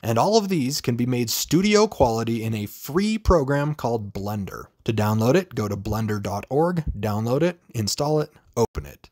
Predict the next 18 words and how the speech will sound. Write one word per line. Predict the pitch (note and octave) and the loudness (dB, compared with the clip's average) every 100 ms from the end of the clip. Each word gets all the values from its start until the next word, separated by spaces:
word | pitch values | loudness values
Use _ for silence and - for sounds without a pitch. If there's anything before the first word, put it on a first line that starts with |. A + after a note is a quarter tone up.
| _ | _
If | - - | -12 -4
this | E2+ - | -2 -2
is | G2+ | 0
your | G2+ | -2
first | - G#2 - | 2 0 2
time | G#2 G#2 | -2 0
seeing | - D3+ D3+ | 0 2 4
this, | D#3 D3 - | 2 0 -6
I | A2+ A#2 | -8 -4
understand | B2 - B2+ B2 B2 | -4 -4 -4 -6 -8
it's | A2 G2+ | -10 -10
very | G2+ A#2+ C#3+ C#3 | -4 0 2 4
overwhelming, | C3 B2 B2+ B2+ B2+ B2+ B2 A#2+ | 2 4 4 2 2 0 -4 -6
but | G2+ | -6
just | G#2 - | -6 -4
take | - B2 | -4 0
a | E3+ | 4
breath. | D#3 D3+ - - | 4 4 -2 -16